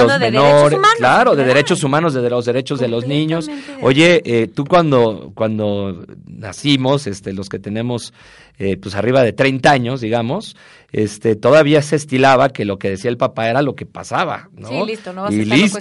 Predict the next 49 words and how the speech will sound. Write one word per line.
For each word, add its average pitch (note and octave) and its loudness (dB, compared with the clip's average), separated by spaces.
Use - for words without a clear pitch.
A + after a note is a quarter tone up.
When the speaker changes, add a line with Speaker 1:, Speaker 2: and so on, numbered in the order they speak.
Speaker 2:
no A2 4
te - 2
Speaker 1:
cuestionando. C#4+ 4
Speaker 2:
ponías C3 2
ahí C3 4
a C3 4
repelar B2+ 0
en C3+ 0
lo A#2+ 0
absoluto. C#3 0
Pero B2+ 6
ahora G3+ 6
es D3+ 2
lo G3+ 2
que C3+ 0
dice G3 4
el F#3 4
niño F#3+ 4
se F#3+ 4
hace G#3 4
y D3 2
punto, D#3 -2
¿no? F#3 0
Speaker 1:
Híjole, A#2+ -2
Speaker 2:
Este, B2+ 2
Speaker 1:
sí. C#3 -2
Speaker 2:
y - 2
los C#3 2
papás E3 4
como C#3+ -2
que C3 0
quedamos D3 0
un C#3 -6
poco D3+ 2
atrás, D#3 -2
cuidando C#3+ 0
que C3+ 0
no C3+ 0
los C3+ 0
vayas A#2 0
a A#2+ -2
traumar, D#3+ 0
que A#2 -4
no A#2+ -6
les A#2+ -6
vayan A#2+ -4
a A2+ -8
hacer B2+ -6
bullying, F3 -2